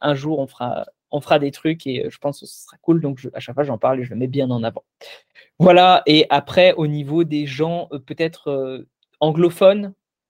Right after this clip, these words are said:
peut-être ça vous dit que je vous dise des noms aussi,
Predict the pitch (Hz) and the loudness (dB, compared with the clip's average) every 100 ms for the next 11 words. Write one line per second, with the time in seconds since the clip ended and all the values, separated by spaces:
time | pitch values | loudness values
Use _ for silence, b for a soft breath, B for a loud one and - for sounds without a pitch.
0 | _ 147 - _ _ 143 139 135 135 131 | _ -6 -6 _ _ -8 -6 -16 -20 -18
1 | 151 151 147 135 127 131 127 135 131 139 | -18 -10 -10 -10 -14 -16 -14 -14 -8 -6
2 | 143 147 143 - 190 | -6 -8 -8 -6 -8